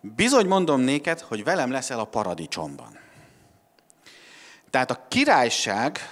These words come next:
amit kér a lator, és a paradicsom,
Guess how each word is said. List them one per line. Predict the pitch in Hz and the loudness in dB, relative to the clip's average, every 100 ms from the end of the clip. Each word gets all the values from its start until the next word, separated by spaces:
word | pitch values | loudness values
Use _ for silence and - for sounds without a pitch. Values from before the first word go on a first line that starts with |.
| - - _ _ _ _ - | -18 -20 _ _ _ _ -2
amit | 143 135 - | 0 0 0
kér | 269 277 | 0 4
a | 147 | 6
lator, | 156 165 107 117 151 - - - | 6 4 0 -4 -6 -12 -20 -8
és | 135 139 | -2 -2
a | |
paradicsom, | - 247 269 160 135 - 107 123 208 | 2 4 4 4 0 0 0 0 -4